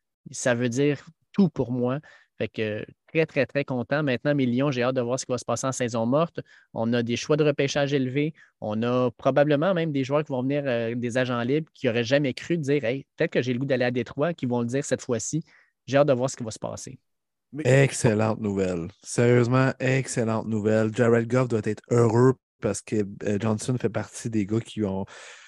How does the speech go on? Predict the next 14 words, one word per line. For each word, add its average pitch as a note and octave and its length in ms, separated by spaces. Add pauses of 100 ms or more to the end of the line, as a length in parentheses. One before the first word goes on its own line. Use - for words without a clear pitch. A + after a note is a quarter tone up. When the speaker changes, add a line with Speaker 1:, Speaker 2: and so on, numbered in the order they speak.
(120)
Speaker 3:
redonné B2 480
le C#3 60
second A#2 420
souffle, C#3 540
là, A2+ 80
dans G#2 180
sa, G#2 380
euh, G2+ 260
carrière. A2 720 (520)
Donc, F#2+ 300
euh, F#2 540
vraiment, A2+ 420
là, G#2+ 160
c'est, G2+ 320